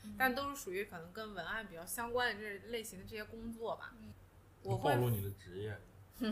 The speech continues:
Speaker 2: 我没有暴露。然后，但是我就觉得我上大学的那一段经历，虽然那个学校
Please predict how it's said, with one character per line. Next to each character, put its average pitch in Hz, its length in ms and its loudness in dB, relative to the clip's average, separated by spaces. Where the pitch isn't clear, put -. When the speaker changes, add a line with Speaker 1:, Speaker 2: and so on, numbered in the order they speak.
Speaker 2:
我 196 80 -2
没 226 140 6
有 269 140 2
暴 190 260 2
露。 - 180 -14
然 208 120 0
后， 294 260 8
但 427 160 10
是 403 120 8
我 247 200 8
就 262 120 4
觉 240 220 4
得 254 140 4
我 185 240 -2
上 254 280 -4
大 254 160 0
学 - 280 -8
的 202 180 -4
那 214 200 -6
一 190 80 -10
段 202 280 -2
经 220 280 -8
历， 220 160 -8
虽 - 180 -8
然 226 80 -4
那 240 80 -4
个 208 100 -8
学 165 280 -10
校 196 360 -4